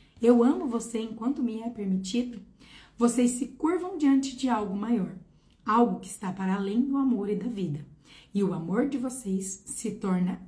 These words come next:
especialmente precioso." E aí o Hellinger pede que eles olhem um ao outro, né, um pro outro. Depois pede que eles se levantem e fiquem um do lado do outro.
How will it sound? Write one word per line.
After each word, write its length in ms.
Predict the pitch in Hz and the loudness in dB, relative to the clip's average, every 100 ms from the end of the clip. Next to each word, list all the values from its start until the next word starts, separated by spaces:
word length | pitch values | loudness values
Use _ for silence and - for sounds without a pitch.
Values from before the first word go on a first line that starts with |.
| - | 0
especialmente 1500 | 254 285 320 - - 247 247 - 277 294 208 220 - - - _ _ _ - - | 4 4 0 -6 -4 -2 0 -4 -4 -2 -2 -4 -10 -18 -20 _ _ _ -14 -6
precioso." 640 | 214 208 233 190 - - - _ _ _ _ _ _ - - - - - _ | -6 -4 -2 -2 -4 -14 -20 _ _ _ _ _ _ -20 -20 -20 -20 -20 _
E 40 | 202 | -4
aí 80 | |
o 60 | 190 | -2
Hellinger 420 | 190 190 190 196 | 2 2 2 -2
pede 240 | 196 185 - | -4 -6 -6
que 140 | - | -6
eles 180 | 196 190 | -4 0
olhem 380 | 185 196 185 175 | 0 2 0 2
um 260 | 185 190 - | 2 2 -4
ao 140 | 208 185 | -4 -2
outro, 400 | 175 170 - - _ _ _ _ - | -2 -8 -18 -20 _ _ _ _ -2
né, 240 | 190 196 190 | 2 4 4
um 180 | 196 | 0
pro 240 | 190 202 160 | 0 -4 -6
outro. 320 | 151 - - _ _ _ _ _ _ - - - - _ _ | -10 -16 -20 _ _ _ _ _ _ -20 -20 -20 -20 _ _
Depois 260 | - 196 190 | -8 -4 -2
pede 280 | 202 185 - | 0 0 0
que 100 | 196 | 0
eles 140 | 190 | 0
se 140 | 190 196 | 0 -4
levantem 680 | 196 185 214 247 240 170 - - | -2 -2 4 2 2 -6 -14 -14
e 80 | 180 | -4
fiquem 440 | - 247 226 196 | 0 0 0 0
um 120 | 190 | 0
do 100 | 190 | -2
lado 260 | 175 175 160 | -2 -6 -10
do 120 | 185 | -10
outro. 400 | 151 - - - | -10 -14 -20 -20